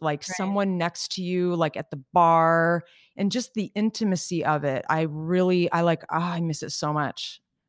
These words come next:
Speaker 1: I really do.
Speaker 2: Yeah, I, I do too. And at the same time, I feel like as the days go by, I understand that as normal less and less.
Speaker 1: Mm-hmm.
Speaker 2: Because normal to me is, like,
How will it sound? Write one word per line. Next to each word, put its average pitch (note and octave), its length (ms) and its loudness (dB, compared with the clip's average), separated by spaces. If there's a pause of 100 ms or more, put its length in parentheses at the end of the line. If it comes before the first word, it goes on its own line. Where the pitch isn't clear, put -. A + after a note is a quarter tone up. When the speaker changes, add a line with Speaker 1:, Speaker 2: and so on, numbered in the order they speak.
(320)
Speaker 1:
I - 80 -6
really D#3 240 0
do. D3 100 -4
Speaker 2:
Yeah, F#3+ 400 4 (340)
I, B3 280 4 (160)
I G#3 160 -2
do D4 160 -4
too. G#3+ 560 0
And G3+ 100 -4
at F#3+ 120 -4
the F#3+ 60 -6
same G3 300 -4
time, G3+ 640 -6 (100)
I F3+ 100 0
feel F#3+ 280 0
like F3 480 0 (440)
as F#3 200 2
the F#3 120 -6
days F3+ 340 0
go G3+ 160 -2
by, F3 580 2 (340)
I F#3+ 240 2
understand F#3+ 680 0
that F#3 160 2
as E3+ 220 0
normal F3 420 -2
less D#3+ 240 0
and D#3+ 160 -6
less. - 540 -4 (260)
Speaker 1:
Mm-hmm. G3 300 2
Speaker 2:
Because G3 320 2
normal G3+ 420 4 (120)
to F#3+ 80 -8
me F#3+ 140 0
is, F3+ 140 2
like, D#3+ 320 2